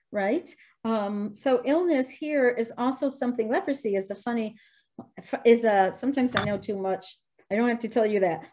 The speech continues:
Leprosy is something that you would want to avoid because they thought it might be contagious. We know all about contagious diseases now, unfortunately.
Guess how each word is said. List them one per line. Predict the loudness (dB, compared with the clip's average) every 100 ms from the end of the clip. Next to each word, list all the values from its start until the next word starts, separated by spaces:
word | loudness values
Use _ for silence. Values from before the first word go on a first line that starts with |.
| 2
Leprosy | 4 6 4 2 2 2 2
is | 2
something | 2 0 0
that | 0 0
you | -2
would | -2
want | -2 -2
to | -2
avoid | 0 4 4
because | 2 -6 -6
they | -6
thought | -2 -2
it | -2
might | -4 -4
be | -6
contagious. | -6 -4 -4 -2 -4 -6 -12
We | -10 -8
know | -4
all | -2
about | -2 -2 -2
contagious | -6 -8 -6 -6 -8 -10
diseases | -10 -6 -6 -6 -6 -4
now, | -4 -4
unfortunately. | -6 -6 -6 -6 -8 -8 -8 -8